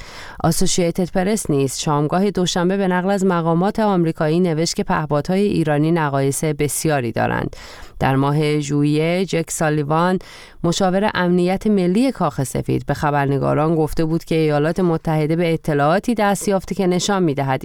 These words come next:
ایران برای ارائهٔ بیش از صدها هواپیمای بدون سرنشین به روسیه خود را آماده کرده است. پیشتر حسین امیر عبداللهیان، وزیر خارجهٔ ایران، گفته بود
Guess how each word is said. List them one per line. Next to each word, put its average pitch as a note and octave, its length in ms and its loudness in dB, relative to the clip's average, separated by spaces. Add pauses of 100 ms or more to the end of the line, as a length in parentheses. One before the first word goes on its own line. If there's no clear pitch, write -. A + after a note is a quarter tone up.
ایران G3+ 360 2
برای F#3+ 480 0 (440)
ارائهٔ E3 520 2
بیش F#3 240 -4
از F3+ 120 0
صدها F#3 460 0
هواپیمای E3+ 680 0
بدون C#3+ 320 0
سرنشین C#3+ 640 0
به G#3+ 120 0
روسیه E3 480 0
خود C#3+ 300 -2
را C#3 280 2
آماده B2 400 0
کرده C3 360 -4
است. - 340 -6 (480)
پیشتر G3 480 2
حسین G3 380 0
امیر E3+ 360 0
عبداللهیان، D3 760 0
وزیر C#3+ 320 0
خارجهٔ D3 480 0
ایران، F3+ 420 2
گفته D#3 300 -2
بود F3+ 300 2